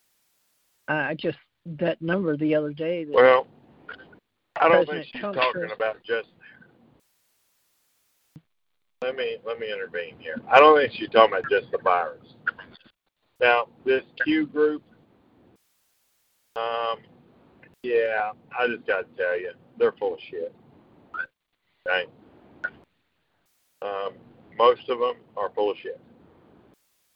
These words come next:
Speaker 2: Amanda read me an article, uh, by them. Now, any of you that have been around me a long time know that one of my biggest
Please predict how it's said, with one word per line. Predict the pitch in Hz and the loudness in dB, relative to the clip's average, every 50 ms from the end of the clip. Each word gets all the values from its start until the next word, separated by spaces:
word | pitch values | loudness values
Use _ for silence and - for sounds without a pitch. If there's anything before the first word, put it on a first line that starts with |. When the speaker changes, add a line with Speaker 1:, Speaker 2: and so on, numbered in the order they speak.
| _ _ _ - | _ _ _ -8
Speaker 2:
Amanda | 113 107 107 117 123 139 139 139 139 127 | -8 -6 -2 -2 -2 -2 0 0 -2 -2
read | 110 110 113 113 113 104 _ 104 | 0 0 0 0 0 -4 _ -10
me | 107 107 107 | -10 -8 -8
an | 107 - 98 95 | -10 -10 -10 -10
article, | 92 92 90 87 85 82 85 85 85 82 80 - _ - - - - - - - - - - - - - - | -10 -8 -10 -12 -14 -12 -10 -10 -10 -10 -14 -20 _ -18 -18 -16 -16 -18 -20 -20 -12 -6 -6 -6 -6 -8 -8
uh, | - 107 104 101 95 - | -6 -6 -4 -4 -4 -2
by | 107 104 110 117 117 | 0 2 2 2 2
them. | 104 104 98 98 95 92 90 - - - - - - - - - - - - _ _ _ _ _ - - - - - _ _ _ _ _ _ _ - - - _ _ | 0 -2 -6 -6 -8 -10 -12 -14 -18 -20 -12 0 0 0 0 0 -8 -8 -10 _ _ _ _ _ -18 -18 -18 -18 -20 _ _ _ _ _ _ _ -18 -18 -18 _ _
Now, | - 107 104 101 101 101 - - - - - - - - - | -6 -4 -2 -2 -2 -4 -6 -10 -14 -20 -20 -20 -20 -14 -2
any | 120 139 147 151 143 | 2 2 4 4 4
of | 131 123 | 2 0
you | 123 123 123 110 | -4 -6 -6 -4
that | 110 107 | -4 -6
have | 107 104 | -6 -4
been | - 110 110 107 | -4 -4 -4 -4
around | 101 104 104 104 104 104 101 101 101 | -4 -4 -4 -4 -4 -4 -8 -10 -10
me | 104 101 101 | -8 -6 -6
a | 98 | -6
long | 95 98 98 98 95 - - | -6 -6 -8 -10 -10 -14 -8
time | 104 104 101 101 95 95 98 | -6 -4 -4 -4 -6 -6 -4
know | 98 98 98 98 | 0 0 0 0
that | 90 98 92 87 - 104 | 0 -2 -2 -2 -2 -6
one | 101 104 101 | -4 -4 -6
of | 98 101 | -6 -6
my | 104 101 98 - | -8 -8 -8 -4
biggest | - 104 101 92 95 - | -4 -4 -4 -4 -6 -12